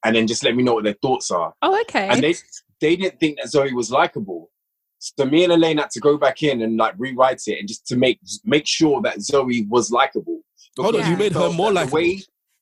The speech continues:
Speaker 1: pardon?
Speaker 3: You made her more likable.
Speaker 1: So the way it was written before,
Speaker 3: Right. <laughs>
Speaker 1: originally,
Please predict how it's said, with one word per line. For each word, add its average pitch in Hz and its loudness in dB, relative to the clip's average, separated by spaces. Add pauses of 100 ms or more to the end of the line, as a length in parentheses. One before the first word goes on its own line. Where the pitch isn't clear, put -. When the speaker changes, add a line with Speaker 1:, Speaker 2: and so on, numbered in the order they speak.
(460)
Speaker 1:
pardon? 165 0 (280)
Speaker 3:
You 135 -8
made 180 2
her 175 2
more 185 0
likable. 165 -4 (640)
Speaker 1:
So 185 2
the 165 2
way 208 2
it 233 -2
was 185 -4
written 196 0
before, 117 -2
Speaker 3:
Right. - -8 (640)
<laughs> - 0
Speaker 1:
originally, 147 0